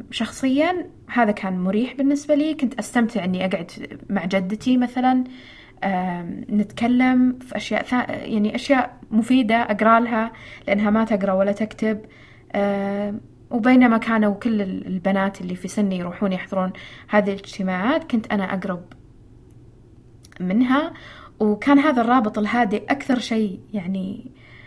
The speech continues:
آه، أتذكره من هذيك الفترة، أكثر شيء يعني ممتع و-، وسعيد. آم، كانت تجلس يعني وع-، على المركة و-، وتغفى و-، وأنا أقرأ لها وأقولها كل الأشياء المدهشة اللي أنا أعرفها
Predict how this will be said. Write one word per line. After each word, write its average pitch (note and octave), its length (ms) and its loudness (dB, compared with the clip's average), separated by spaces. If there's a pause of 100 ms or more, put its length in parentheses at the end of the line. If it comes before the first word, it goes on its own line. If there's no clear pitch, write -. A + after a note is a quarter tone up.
(280)
آه، F#3+ 540 -4
أتذكره A3 460 2
من G3 140 -2
هذيك G3 320 -2
الفترة، G#3+ 360 -4
أكثر B3+ 300 -2
شيء - 540 -2
يعني F#3 280 -2
ممتع G3+ 500 0
و-، F3+ 260 -8 (640)
وسعيد. G#3 560 0 (300)
آم، G3+ 680 -4 (880)
كانت C#4+ 360 4
تجلس G3+ 380 2
يعني F#3+ 340 0
وع-، F#3 300 0 (180)
على G3+ 160 0
المركة A#3 380 2
و-، F3 340 -4 (280)
وتغفى A3+ 520 4
و-، G3 400 2
وأنا G#3 320 0
أقرأ F#3+ 300 -2
لها F#3 440 -2
وأقولها F3+ 1040 -2
كل A3+ 200 -2
الأشياء G3+ 440 -2
المدهشة F#3+ 560 -4
اللي F3 260 -8
أنا F3+ 100 -2
أعرفها F#3 480 -6